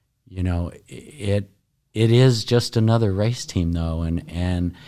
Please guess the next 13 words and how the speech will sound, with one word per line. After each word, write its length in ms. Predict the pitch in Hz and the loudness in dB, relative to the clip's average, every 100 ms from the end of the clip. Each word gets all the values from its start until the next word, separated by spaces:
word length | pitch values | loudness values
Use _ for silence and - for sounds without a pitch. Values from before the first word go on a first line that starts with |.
| - - - | -20 -20 -4
and 200 | 107 113 | 0 4
I 180 | 127 151 | 4 2
did 300 | 135 147 135 | 4 4 4
learn, 580 | 123 135 110 101 135 147 _ _ _ _ _ | 4 4 4 2 0 -2 _ _ _ _ _
um, 720 | 92 98 98 95 95 92 92 - _ _ | -4 0 0 0 0 -2 -6 -12 _ _
you 100 | 98 | -6
know, 360 | 95 98 101 _ _ | -2 -2 -4 _ _
that, 580 | 87 95 101 - _ - | -4 -2 0 -4 _ -6
uh, 360 | 98 95 90 85 - _ _ _ _ _ 104 _ _ _ | -2 -2 -2 -6 -10 _ _ _ _ _ -20 _ _ _
that 260 | 98 92 - _ _ | -6 -6 -8 _ _
they're 320 | 98 104 123 | -6 2 2
human, 600 | 135 - 151 175 135 82 - _ _ _ _ _ - | 2 2 2 4 0 0 -4 _ _ _ _ _ -10
and, 680 | 85 87 90 90 90 90 | -4 0 0 0 0 -2